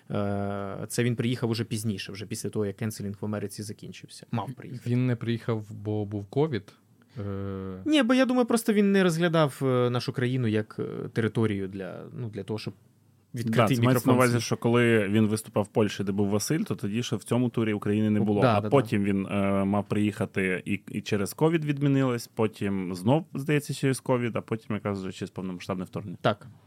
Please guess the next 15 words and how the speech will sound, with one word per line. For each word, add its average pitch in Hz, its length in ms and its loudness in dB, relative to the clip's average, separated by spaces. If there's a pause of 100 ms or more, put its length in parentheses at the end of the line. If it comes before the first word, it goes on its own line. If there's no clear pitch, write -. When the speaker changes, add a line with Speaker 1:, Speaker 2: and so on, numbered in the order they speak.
(300)
Speaker 2:
Е, 107 60 -4
окей, 113 440 0
але 113 200 4
до 123 140 2
нас 135 240 2
ось 117 160 0
приїжджав, 110 520 2 (100)
е, 107 200 2
Девід 107 260 2
Леттерман, 127 640 4
навіть 110 400 4
трошки 107 300 -2
виступав. 151 720 0
Е, 110 520 4 (640)
чи, 127 680 4